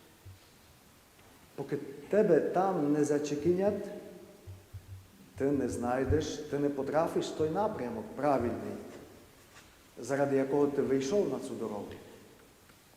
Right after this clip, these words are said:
І цікаво є, що так роздумував над тим, яке велике таїнство відбувається в цьому, е, стрітенні Господа з Симеоном,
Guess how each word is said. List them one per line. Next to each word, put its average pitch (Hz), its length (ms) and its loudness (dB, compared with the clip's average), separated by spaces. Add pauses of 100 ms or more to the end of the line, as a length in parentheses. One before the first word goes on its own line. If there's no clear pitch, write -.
(840)
І 147 60 2
цікаво 170 480 8
є, 139 180 10
що 139 640 4 (1040)
так 123 120 -4
роздумував 143 720 4
над 131 200 -2
тим, 131 260 4 (640)
яке 139 180 -2
велике 170 320 6
таїнство 160 520 2
відбувається 127 600 2
в 127 100 -6
цьому, 131 480 -2 (500)
е, 120 360 -4 (300)
стрітенні 139 680 0
Господа 135 600 0 (580)
з - 40 -14
Симеоном, 120 560 -2